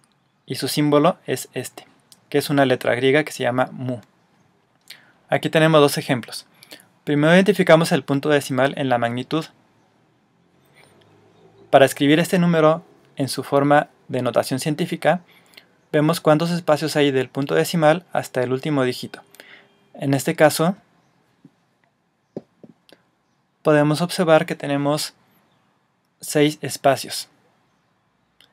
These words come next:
Entonces, esta magnitud la escribimos como cinco punto setenta y ocho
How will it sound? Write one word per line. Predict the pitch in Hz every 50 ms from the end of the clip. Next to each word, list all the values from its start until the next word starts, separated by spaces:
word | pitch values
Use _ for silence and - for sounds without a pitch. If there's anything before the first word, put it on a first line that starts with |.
| _ _ _
Entonces, | - 139 127 - - 143 - - 151 147 -
esta | - 143 - - 156
magnitud | 151 165 175 175 175 170 175 165
la | 160 165
escribimos | 151 - 170 151 147 143 143 147 143 -
como | 139 135 131 127 131 - _ - _ - -
cinco | - - 151 143 139 - 151 147
punto | - 135 135 131 147
setenta | - - 139 - 139 139 147 151
y | 156 151
ocho | 147 151 - 156 170 214